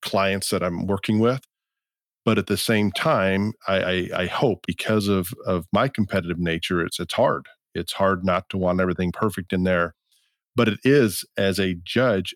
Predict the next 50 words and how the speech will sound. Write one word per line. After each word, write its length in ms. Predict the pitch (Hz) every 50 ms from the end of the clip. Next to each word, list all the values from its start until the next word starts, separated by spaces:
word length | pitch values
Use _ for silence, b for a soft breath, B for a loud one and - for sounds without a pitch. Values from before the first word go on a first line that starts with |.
| _ _
an 140 | 98 95 92
absolute 640 | 92 95 104 120 - - - - - 110 113 131 -
pet 160 | - - - - _
peeve 240 | - - 165 190 151
of 120 | 110 92
mine 420 | 92 92 87 85 85 85 87 90 - _ _ _ _ _ _ _
when 140 | - 98 95
I'm 160 | 101 110 117
out 180 | 120 120 120 117
there 140 | 113 101 92
sorting 540 | - - - 110 113 - 107 107 104 107
whatever 400 | 107 104 101 95 104 107 107 113
that 200 | 107 113 107 -
species 440 | - - - 120 - - 110 101 92
may 200 | 104 101 95 95
be, 440 | 90 92 113 135 131 107 92 90 95 95 - _ _
and 160 | - 104 101 101
the 100 | - 110
individual 880 | 113 113 117 117 101 110 131 147 120 - 101 95 90 87 85 87 _ _ _ _ _ _ _ _ _ _ _
that 120 | - 95 92
is 140 | 95 92
out 160 | 107 107 104 98
in 80 | 90
the 60 | 90
ring 300 | 98 110 117 113 107 101
is 140 | 90 90 -
paying 280 | - - - 92 87 82
far 380 | - - - 104 107 117 123
more 180 | 117 107 98 92
attention 500 | 85 - - 110 107 104 - 92 90 85
to 80 | 82 92
somebody 320 | - 104 98 98 98 92
on 80 | 87 82
the 80 | 78
sideline 680 | - - 101 113 123 110 95 87 87 85 85 85 85 85 - _ _ _ _
than 160 | - 92 90 95
what 160 | 95 90 -
the, 60 | 92 -
how 140 | - 92 90
that 200 | 90 92 87 78
animal's 340 | 92 95 92 95 95 95 90
being 200 | - 92 85 80
presented 580 | - 87 85 82 92 92 95 98 95 92 90 - -
or 160 | - 80 78
where 260 | 80 85 87 90 90
I'm 220 | 87 90 90 90
at 160 | 90 90 - -
within 240 | 87 87 - 90 87
the 80 | 85
ring. 380 | 82 87 90 87 90 90 92